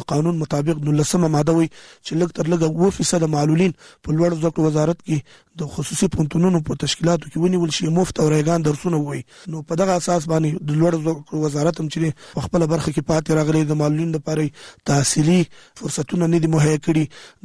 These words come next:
د معارف په برخه کې د پوهنې وزارت هم پاتې راغلی، د معلولینو لپاره د لاسرسي وسایل نه دي پیدا کړي. او د دوی د بیرغونې په برخه کې د افغانستان حکومت رغنده او کوټلي ګامونه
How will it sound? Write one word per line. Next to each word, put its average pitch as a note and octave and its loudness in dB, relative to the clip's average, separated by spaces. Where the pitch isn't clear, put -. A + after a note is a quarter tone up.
د D3+ -4
معارف E3+ 2
په E3 0
برخه D#3 0
کې D#3 2
د D3+ -4
پوهنې E3+ 4
وزارت D#3 0
هم F3 0
پاتې D#3+ 2
راغلی، D#3+ 2
د D3+ 0
معلولینو D#3+ 0
لپاره D#3+ 0
د D3+ 4
لاسرسي D3+ 2
وسایل E3+ 2
نه F3+ 0
دي E3 2
پیدا D#3 -2
کړي. D3+ -8
او D3 -4
د C#3+ -10
دوی F#3+ 2
د D#3+ -4
بیرغونې D#3+ 2
په D#3+ -6
برخه D3+ -8
کې C3 -14
د F3 -10
افغانستان D3+ -4
حکومت F#3 2
رغنده D#3 0
او D3 0
کوټلي C#3+ -2
ګامونه C3+ 2